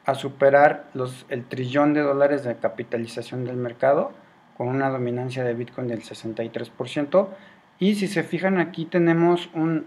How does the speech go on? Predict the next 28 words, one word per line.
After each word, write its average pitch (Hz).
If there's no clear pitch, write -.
meme, 147
bueno, 139
aquí 139
tenemos 156
Wall 151
Street 156
Bets. 143
¿Qué -
es 156
el 160
Wall 147
Street 131
Bets? 143
Un 151
grupo 147
de 151
inversionistas. 135
Ahorita 139
les 131
voy 139
a 143
platicar -
con, 143
voy 143
a 143
platicar 131
de 135
usted, 131